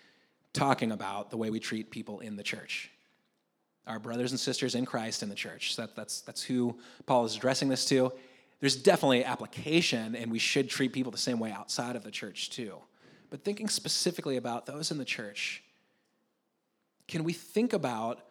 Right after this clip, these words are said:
what Jesus, even right now, think about what Jesus has done. Think about the incarnation, how he laid down his rights and thought of the interest of others above his own, giving us what we re-, we desperately needed, but we could not do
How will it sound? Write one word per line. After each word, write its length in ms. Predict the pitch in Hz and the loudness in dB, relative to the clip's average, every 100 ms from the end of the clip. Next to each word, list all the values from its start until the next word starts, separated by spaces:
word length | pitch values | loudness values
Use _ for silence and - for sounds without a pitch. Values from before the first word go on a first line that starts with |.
| _ _ - | _ _ -2
what 220 | 143 - | 0 2
Jesus, 360 | 151 143 135 | 2 2 2
even 160 | 180 214 | 2 4
right 180 | 214 196 | 4 2
now, 180 | 170 117 | 0 0
think 200 | 180 180 | -4 -2
about 220 | 156 117 | 0 0
what 160 | 135 | -4
Jesus 420 | - 170 165 165 170 | -2 0 0 -2 -4
has 120 | 143 | -6
done. 260 | - - - _ _ _ | -8 -12 -20 _ _ _
Think 220 | - 175 | -4 -2
about 240 | 175 156 147 | 0 0 0
the 100 | 127 | -2
incarnation, 720 | 107 139 123 107 - 101 110 - - - | -2 -4 -4 -6 -6 -6 -12 -20 -20 -6
how 120 | 139 | -2
he 100 | 143 | 0
laid 340 | 139 147 165 165 | 0 0 -2 0
down 240 | 151 143 | 0 0
his 140 | 117 | -2
rights 680 | 110 110 123 120 113 - - - - _ _ _ _ - | -6 -4 -6 -4 -4 -2 -2 -6 -20 _ _ _ _ -10
and 120 | 120 | -8
thought 280 | - 139 143 | -2 2 4
of 80 | 131 | 4
the 100 | 123 | 0
interest 300 | 113 127 - | -2 -2 -4
of 80 | 104 | -4
others 320 | 131 131 - | 0 2 2
above 260 | - 123 | -4 -6
his 160 | 123 110 | -4 -4
own, 320 | 110 101 101 110 _ _ _ _ _ _ _ _ - | -6 -8 -12 -20 _ _ _ _ _ _ _ _ -6
giving 240 | 123 151 165 | 2 4 6
us 120 | - | 4
what 140 | 147 | 4
we 100 | 127 | 2
re-, 260 | 120 131 120 139 | 0 0 -2 0
we 120 | 120 | 0
desperately 600 | - 151 127 - 143 123 | 0 0 2 0 0 0
needed, 340 | 117 123 113 | 2 2 0
but 100 | 98 | -4
we 80 | 110 | -8
could 140 | 117 120 | -6 -6
not 220 | 107 110 | -8 -6
do 320 | 120 104 | -4 -6